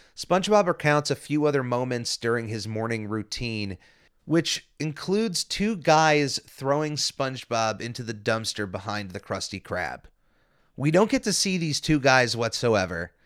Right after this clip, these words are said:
They're completely unnamed. But I have to know who these menaces to society are. Absolute savages. Who,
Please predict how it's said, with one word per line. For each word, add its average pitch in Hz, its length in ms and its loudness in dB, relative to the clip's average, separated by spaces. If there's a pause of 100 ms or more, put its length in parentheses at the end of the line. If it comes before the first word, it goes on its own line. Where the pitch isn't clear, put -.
(180)
They're 120 120 -2
completely 170 560 0
unnamed. 104 600 -2 (1300)
But 143 120 4
I 139 120 6
have 147 380 2
to 156 100 0
know 123 280 2
who 117 140 0
these 110 260 -4
menaces 110 460 -6
to 104 120 -6
society 107 540 0
are. 90 300 -6 (600)
Absolute 147 580 4
savages. 107 680 2 (300)
Who, - 300 2